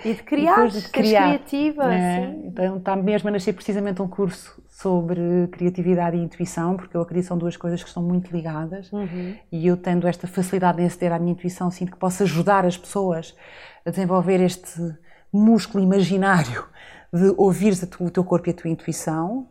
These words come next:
Speaker 1: Uhum.
Speaker 2: eh, e usar a criatividade como ferramenta para o fazer. Então, olha, estou sempre neste lugar, portanto, <laughs> falem comigo, não sei, mandem mensagem pelo Instagram, <laughs> qualquer coisa, o que sentirem, mas
Speaker 1: Ah.
Speaker 2: sim, mas está sempre muita coisa a acontecer.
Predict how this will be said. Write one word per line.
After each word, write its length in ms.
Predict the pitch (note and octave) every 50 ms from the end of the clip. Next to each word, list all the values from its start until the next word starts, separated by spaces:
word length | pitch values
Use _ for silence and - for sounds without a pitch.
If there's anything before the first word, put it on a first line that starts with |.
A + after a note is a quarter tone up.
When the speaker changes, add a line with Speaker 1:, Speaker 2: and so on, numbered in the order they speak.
| _ -
Speaker 1:
Uhum. 300 | G3+ G3 F3 D#3+ F#3 F3+
Speaker 2:
eh, 60 | F3+
e 140 | F3+ F3 E3+
usar 200 | D#3+ E3 E3 E3
a 20 |
criatividade 560 | E3+ - F3 E3 - D#3+ E3 E3+ D#3 D#3+ D#3 -
como 140 | - E3+
ferramenta 420 | - - - E3 D#3+ E3 D#3 - F3
para 120 | - F3
o 20 | D#3+
fazer. 300 | - F3 E3+ D3 F3+ F#3
Então, 260 | G3 F3+ F#3+ G#3+ G3+
olha, 180 | F#3 F3 E3 F3
estou 160 | F3 - A3+
sempre 360 | - - - A3+ G#3 - - F#3
neste 220 | F3+ F3 - -
lugar, 320 | F#3 E3+ E3 F3+ D#3+ D#3
portanto, 540 | - - - - - G3+ G#3 F3+ F3+ - - - E4+ E4 - - - - - -
<laughs> 400 | _ _ - G4 G#4+ - C#4+ C#4+
falem 300 | - D4+ B3+ C4 C#4+ C#4
comigo, 340 | C4 - G3+ G#3 A3 G#3 G3
não 140 | G#3 A#3 B3
sei, 340 | B3 - - G3 F#3+ G3+ - G4+ G4+ G#4+ G#4+ G#4+ G4 F4+ F4 D#4+
mandem 280 | C#4+ D4 C#4+ C4 C#4 C#4 B3+
mensagem 560 | B3+ B3+ B3+ B3+ A3+ G#3+ A3+ B3 A3+ C4 A#3+
pelo 120 | - A3 B3
Instagram, 480 | B3+ - - C4 A#3 B3 B3+ C4 C#4
<laughs> 20 | B3+
qualquer 500 | F4+ - B3+ B3+ - F3+ E4 F#4+ F#4+ -
coisa, 580 | - F4 F#4 F#4 - - E4+ - - E4 F4+ F#4+
o 40 | F#4
que 120 | - -
sentirem, 720 | - G4 F4+ F#4 F4+ F4+ - E4 D#4 E4+ E4+ D4+ D#4+ - - - - - - - - - - -
mas 340 | - B3+ C4 C4 C4+ C#4 B3
Speaker 1:
Ah. 40 | -
Speaker 2:
sim, 200 | D4+ D4+ C#4+ C4+
mas 180 | B3+ A#3+ B3 C4+
está 220 | C4 C#4 C4+ C4+
sempre 300 | C4 C4 C4+ B3+ A3 A3+
muita 240 | B3+ C4 B3 B3+ B3+
coisa 300 | B3+ B3 A#3 A3+ A3 G#3+
a 40 | G#3
acontecer. 640 | G3 F#3 F#3+ F3+ F3+ F3+ - - - - - -